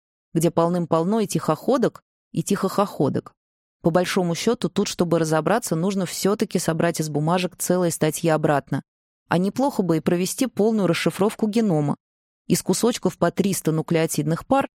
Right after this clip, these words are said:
собрать последовательность в три миллиарда. И да, у вас по-прежнему есть только одна пробирка крови. Если выкачать из беременной женщины три литра,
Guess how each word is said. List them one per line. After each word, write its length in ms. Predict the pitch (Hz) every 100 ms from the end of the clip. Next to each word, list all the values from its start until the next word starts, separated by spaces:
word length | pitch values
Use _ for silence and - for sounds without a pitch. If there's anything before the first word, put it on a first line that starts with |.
| _ _ -
собрать 440 | - 165 202 240
последовательность 880 | 170 160 175 196 190 175 165 151 -
в 100 | -
три 180 | - 175
миллиарда. 580 | 175 160 135 123 - - _ _ _ -
И 100 | 247
да, 260 | 156 -
у 100 | -
вас 200 | 170 190
по-прежнему 580 | - 180 - 233 202 170
есть 260 | 160 180 -
только 320 | 170 - 147
одна 280 | 143 165 196
пробирка 520 | - 143 156 - 160
крови. 420 | - 156 139 135 - _ _ _ _
Если 340 | 165 175 - 180
выкачать 480 | 180 - - 151
из 100 | 160
беременной 460 | 151 170 170 160 160
женщины 440 | 165 165 - 147
три 200 | 139 160
литра, 340 | 151 196 -